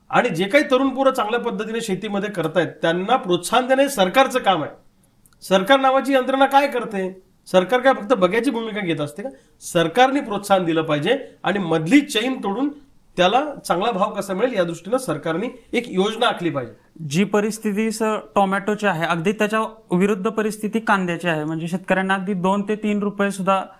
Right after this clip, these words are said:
Speaker 2: अ, दराने अगदी तो कांदा विकला जातोय. अगदी मध्यंतरी तेलंगणातील, अ, शेतकऱ्यांनी प्रयत्न केला तेलंगणातील बाजार समित्यांवर नेऊन विकण्याचा, पण त्याचाही फारसा फायदा शेतकऱ्यांना झालेला दिसत नाहीये.
Speaker 1: नाही, नाही, माझं काय म्हणणं आहे की तेलंगणात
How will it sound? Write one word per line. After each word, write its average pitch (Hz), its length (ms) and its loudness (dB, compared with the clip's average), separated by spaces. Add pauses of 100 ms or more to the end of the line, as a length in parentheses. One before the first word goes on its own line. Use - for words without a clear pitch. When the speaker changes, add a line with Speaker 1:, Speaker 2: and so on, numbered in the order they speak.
(380)
Speaker 2:
अ, 160 440 -2
दराने 175 340 0
अगदी 170 240 -4
तो 175 120 -4
कांदा 170 280 0
विकला 160 340 -2
जातोय. 143 380 -4 (140)
अगदी 165 560 -2 (140)
मध्यंतरी 180 560 0
तेलंगणातील, 185 840 -2 (280)
अ, 170 220 2
शेतकऱ्यांनी 175 520 0
प्रयत्न 165 380 -2
केला 151 240 0
तेलंगणातील 156 560 -2
बाजार 151 260 0
समित्यांवर 147 500 -4
नेऊन 147 220 -2
विकण्याचा, 139 440 -2 (440)
पण 156 80 2
त्याचाही 180 360 0
फारसा 196 360 -2
फायदा 175 300 0
शेतकऱ्यांना 175 520 -2
झालेला 156 360 -2
दिसत 139 400 -8
नाहीये. 127 260 -6 (1080)
Speaker 1:
नाही, 247 140 2
नाही, 196 120 0
माझं 170 200 0
काय 240 160 2
म्हणणं 185 240 0
आहे 196 100 -2
की 269 260 -4 (640)
तेलंगणात 233 540 0